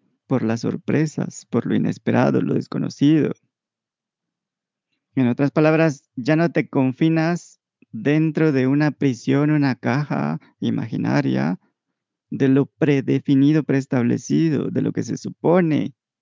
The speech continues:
que eres, que debes ser, cómo debes actuar, comportarte. Y esta inactividad absoluta incluye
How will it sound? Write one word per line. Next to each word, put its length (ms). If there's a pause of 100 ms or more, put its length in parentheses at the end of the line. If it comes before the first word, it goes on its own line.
(360)
que 280
eres, 240
que 100
debes 300
ser, 400 (260)
cómo 200
debes 220
actuar, 640 (960)
comportarte. 1000 (1700)
Y 140
esta 340
inactividad 720
absoluta 960 (1400)
incluye 1080